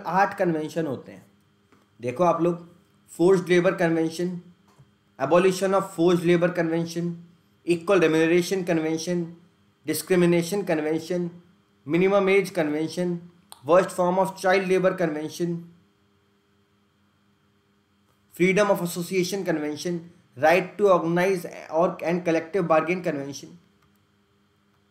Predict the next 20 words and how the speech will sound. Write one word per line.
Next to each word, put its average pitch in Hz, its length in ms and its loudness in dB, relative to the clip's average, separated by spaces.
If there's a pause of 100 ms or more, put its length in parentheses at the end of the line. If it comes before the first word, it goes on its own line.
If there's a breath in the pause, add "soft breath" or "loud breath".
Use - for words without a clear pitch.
(140)
पर 254 180 4
इंडिया 214 340 4
ने 262 140 6
इन 277 100 0
सारे 214 440 4
कन्वेंशंस 202 680 -2
में 185 160 -4
से 170 200 -4 (800)
सिर्फ 214 340 4
और 254 140 6
सिर्फ 254 280 -4 (360)
छः 214 260 4
को 220 300 4
अप्रूव 180 500 0
किया 123 300 -8
है। 92 120 -18 (2750)
इंडिया 196 540 6
ने 233 500 4 (340)
आईएलओ 214 600 6
के 208 160 4